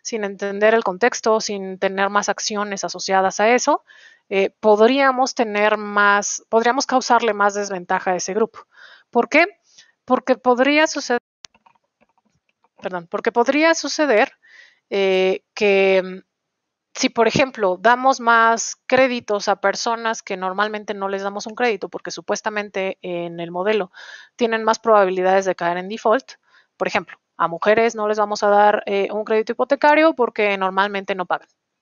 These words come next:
Me lo estoy inventando todo. Em, y entonces este modelo decide, pues es que eso no es, eh, eso tiene un sesgo, no es equitativo, vamos a darle una oportunidad al grupo de mujeres y ver qué tal bien funciona. Si solamente lo hacemos así,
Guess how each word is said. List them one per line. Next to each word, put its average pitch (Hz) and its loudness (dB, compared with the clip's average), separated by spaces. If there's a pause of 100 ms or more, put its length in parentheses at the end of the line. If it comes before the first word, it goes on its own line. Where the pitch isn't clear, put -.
(100)
Me 185 -20
lo 165 -18
estoy 196 -6
inventando 185 -8
todo. - -20 (580)
Em, 196 4 (360)
y 240 2
entonces 302 4
este 302 2
modelo 254 2
decide, 226 0
pues 220 -4
es 226 -4
que 240 -4
eso 226 -4
no 214 -4
es, 214 -4
eh, 190 -4
eso 214 -6
tiene 220 -6
un 247 -8
sesgo, 262 0
no 220 -4
es 220 -6
equitativo, 247 -2
vamos 220 -4
a 202 2
darle 196 2
una 196 -2
oportunidad 196 0
al 190 2
grupo 240 0 (380)
de 196 0
mujeres 240 2
y 202 -6
ver 202 4 (100)
qué 196 -2
tal 185 -2
bien 185 -10
funciona. 170 -14 (300)
Si 269 -2
solamente 370 0
lo 294 2
hacemos - -4
así, 262 -4